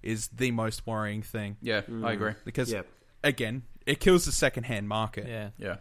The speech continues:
Speaker 4: It
Speaker 1: And I bought, I buy all my Nintendo games, uh, brand new. I
Speaker 2: Yeah.
Speaker 1: don't, I never touch them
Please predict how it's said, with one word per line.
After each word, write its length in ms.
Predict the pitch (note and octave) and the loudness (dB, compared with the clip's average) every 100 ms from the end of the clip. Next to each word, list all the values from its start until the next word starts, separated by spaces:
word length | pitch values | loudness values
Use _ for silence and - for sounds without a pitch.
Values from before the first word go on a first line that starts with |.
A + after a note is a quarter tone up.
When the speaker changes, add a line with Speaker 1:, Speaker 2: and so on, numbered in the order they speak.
| - | -4
Speaker 4:
It 60 | - | 0
Speaker 1:
And 280 | A2+ G#2+ - - - - - - | 0 -2 -10 -18 -20 -20 -16 10
I 120 | D3+ G3 | 12 12
bought, 280 | G3+ F#3 - | 12 10 10
I 120 | E3 | 10
buy 260 | F#3 E3 D#3+ | 12 10 8
all 240 | - D#3 | 6 4
my 280 | D3+ D3 C#3 | 6 6 4
Nintendo 520 | A#2 B2+ A#2 B2+ C3 | 2 0 2 2 2
games, 600 | B2 B2 A#2+ A2+ - - - - - - | 2 0 0 -2 -4 -8 -16 -20 -20 -6
uh, 300 | A2+ A2+ A2+ | 0 2 2
brand 300 | A2 C#3 C3 | 6 6 6
new. 180 | A#2 G#2 - - | 2 0 -6 2
I 40 | B2+ | 6
Speaker 2:
Yeah. 40 | |
Speaker 1:
don't, 280 | B2+ B2 A#2+ - - - - | 6 4 0 -6 -20 -20 -6
I 280 | A#2 A#2+ A#2 A#2+ | 0 2 2 0
never 400 | B2+ C3 B2 B2 | 0 2 0 -2
touch 460 | - A#2+ - - | -2 -2 -2 -6
them 280 | A#2+ G#2+ | -6 -6